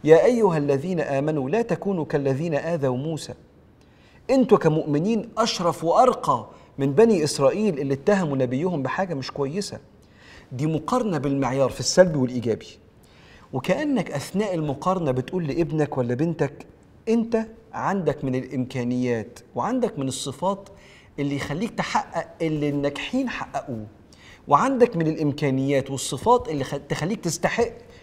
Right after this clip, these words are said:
إنك ما تبقاش زي الناس اللي عملت تصرف سلبي". فلو عايز تقارن من غير ما تكسر نفسية ابنك، ما تحددش شخص معين سابقك في الحياة وتقول: "هو ده، خد بالك،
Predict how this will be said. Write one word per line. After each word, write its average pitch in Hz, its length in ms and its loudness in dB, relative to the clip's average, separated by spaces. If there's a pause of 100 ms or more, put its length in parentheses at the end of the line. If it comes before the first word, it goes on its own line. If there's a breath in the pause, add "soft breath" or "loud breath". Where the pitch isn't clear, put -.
(180 loud breath)
إنك 151 260 -2
ما 143 60 -2
تبقاش 175 320 -2
زي 147 240 2
الناس 175 300 0
اللي 143 120 0
عملت 143 360 -2
تصرف 127 420 -4
سلبي". 107 380 -6 (540 soft breath)
فلو 135 220 0
عايز 247 280 -2
تقارن 131 680 -4 (840 soft breath)
من 113 80 -4
غير 196 160 -2
ما 180 100 0
تكسر 135 560 -2
نفسية 139 520 -6 (120)
ابنك، 180 360 -6
ما 127 60 -4
تحددش 131 580 -2
شخص - 320 -2
معين 123 480 0 (580 soft breath)
سابقك - 640 6
في - 100 -14
الحياة 127 340 4
وتقول: 139 260 0
"هو 147 240 12
ده، 170 180 12
خد 117 240 -2
بالك، - 420 8